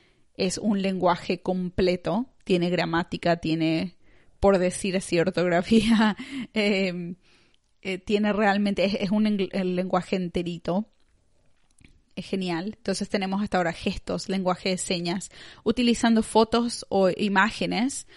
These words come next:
eh, f-, eh, dibujos, e, e intercambiándolas. O sea, por ejemplo, si es que tengo yo, si yo quiero una galleta, tengo un librito con una, muchas fotos y agarro,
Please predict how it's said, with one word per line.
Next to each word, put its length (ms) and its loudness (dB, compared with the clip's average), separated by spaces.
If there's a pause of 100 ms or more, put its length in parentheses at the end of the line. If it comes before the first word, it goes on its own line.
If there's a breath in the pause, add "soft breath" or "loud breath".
(300 soft breath)
eh, 160 -16 (100)
f-, 180 -20 (180)
eh, 180 -8
dibujos, 880 0 (360 soft breath)
e, 160 4
e 80 8
intercambiándolas. 1080 2
O 60 -4
sea, 140 -2
por 140 -2
ejemplo, 420 0
si 160 -2
es 100 -6
que 320 2 (400 loud breath)
tengo 360 4
yo, 520 6
si 180 -4
yo 120 4
quiero 200 4
una 160 4
galleta, 480 4
tengo 220 2
un 120 4
librito 400 0
con 160 -2
una, 220 2
muchas 360 2
fotos 440 2
y 60 2
agarro, 380 2